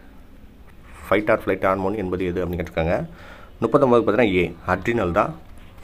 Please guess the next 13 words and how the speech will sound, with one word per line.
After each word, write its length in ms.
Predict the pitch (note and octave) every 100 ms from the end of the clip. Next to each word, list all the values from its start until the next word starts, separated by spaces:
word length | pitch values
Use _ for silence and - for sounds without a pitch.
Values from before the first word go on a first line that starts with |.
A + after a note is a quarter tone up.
| -
fight 220 | F#2+ F#2
or 60 | F#2+
flight 180 | F2+ F2 E2
ஹார்மோன், 260 | E2+ D#2 -
சரிங்களா? 260 | - G#2+ G#2+ - - - - - - - - - - - -
நாற்பதாவது 360 | G#2+ A#2+ B2+ A#2
கொஸ்டின், 300 | G2+ - A#2+ D#3 - - - - - - F2
பி 120 | A#2+ F3 G#3 - - A#2
காம்ப்ளெக்ஸ் 500 | A#2+ B2 C3+ D3+ -
வைட்டமின்களில் 600 | G#2 B2 B2+ A2+ G2+ A2+ G#2+
டேஷ் 200 | G2 A2 -
உள்ளது? 220 | F2+ F2 - E2
பி 100 | E2+